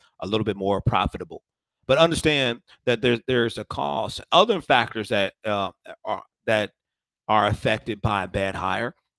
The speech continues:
is, you know, it impacts the team morale. You got that person that they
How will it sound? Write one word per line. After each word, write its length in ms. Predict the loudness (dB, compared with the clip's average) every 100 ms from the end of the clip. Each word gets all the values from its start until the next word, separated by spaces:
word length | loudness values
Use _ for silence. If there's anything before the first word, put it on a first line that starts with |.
| 0
is, 360 | 2 2 -2 -12 _
you 100 | -2
know, 140 | 2 4
it 160 | 4
impacts 460 | 2 4 2 2 -6
the 60 |
team 280 | -10 -10 -10
morale. 520 | -10 -8 -6 -6 -8 _ -8
You 80 |
got 220 | -2 0 0
that 200 | -4 2
person 460 | 2 2 -4 -6
that 180 | -4 -4
they 240 | -4 -8